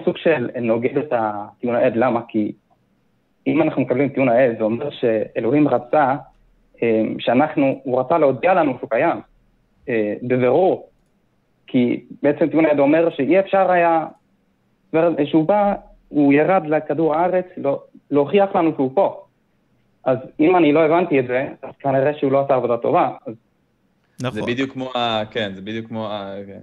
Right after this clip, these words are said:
Speaker 3: נראה לי אילן אמר לי את זה, או, או שזה היה אורי, אה, כששואלים אותו מה, מה צריך לקרות כדי שתאמין שקיים אלוהים, ואז הם עונים, הם עונים, "משהו אלוהי, אני לא יודע, אלוהים יודע,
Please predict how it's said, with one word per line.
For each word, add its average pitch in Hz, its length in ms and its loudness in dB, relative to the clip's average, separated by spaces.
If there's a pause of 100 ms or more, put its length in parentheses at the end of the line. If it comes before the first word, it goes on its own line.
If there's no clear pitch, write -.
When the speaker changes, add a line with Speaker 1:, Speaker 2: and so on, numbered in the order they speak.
(120)
Speaker 3:
נראה - 280 -8
לי 113 80 -2
אילן 120 220 -2
אמר 107 220 0
לי 101 100 -4
את 92 80 -8
זה, 95 140 -10
או, 92 380 -12
או 92 400 -16
שזה 101 260 -8
היה 104 220 0
אורי, 113 400 0 (420)
אה, 98 300 -8
כששואלים 110 460 -2
אותו 110 260 -2
מה, 107 520 -2 (800)
מה 120 100 -2
צריך 123 180 -6
לקרות 131 260 -2
כדי 113 120 -2
שתאמין 110 480 -4 (400)
שקיים 110 500 -4
אלוהים, 110 440 -4 (840)
ואז 107 320 -2
הם 107 60 -6
עונים, 113 280 -4
הם 113 100 -6
עונים, 117 260 -2 (180)
"משהו 151 320 -4
אלוהי, 165 340 -4 (180)
אני 107 120 -6
לא 143 100 0
יודע, 123 260 0 (100)
אלוהים 113 200 -4
יודע, 101 240 -4